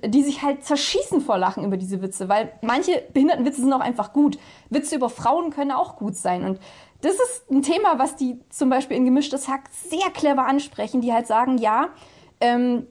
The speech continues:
klar, Satire ist immer so das, das Machtwort, was alle sagen, um dann zu rechtfertigen, wenn sie jetzt irgendwie mal, äh, Heil Hitler sagen oder sowas. Ähm, ist die Frage, ob man das immer machen sollte,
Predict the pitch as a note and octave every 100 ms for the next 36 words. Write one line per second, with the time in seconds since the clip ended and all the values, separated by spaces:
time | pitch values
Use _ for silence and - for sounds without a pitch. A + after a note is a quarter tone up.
0 | - - A3+ C#4+ E4+ E4 A#3+ - D4 F4+
1 | D#4+ D4+ C#4+ C#4+ C4+ C#4 C#4 C4 - -
2 | B3 A#3 A3+ A#3+ - - C4 A#3+ - B3+
3 | A#3 A#3 C4 B3 A#3 A#3 A3+ B3+ - A#3+
4 | B3+ A#3 A3+ A#3 B3 A#3 A#3+ A3+ A3+ G#3+
5 | G#3+ A3 G#3+ A3 C4 B3 A#3+ A#3+ A#3+ C4
6 | D#4+ B3 G3 F#3 G3+ G3 G3+ G3+ A#3 D#4+
7 | - - - _ _ - - A#3+ A#3+ -
8 | - C#4 C#4 D4 - C4+ C#4 A#3+ C4 B3+
9 | - B3+ A#3+ A#3+ A#3+ G#3 G#3 -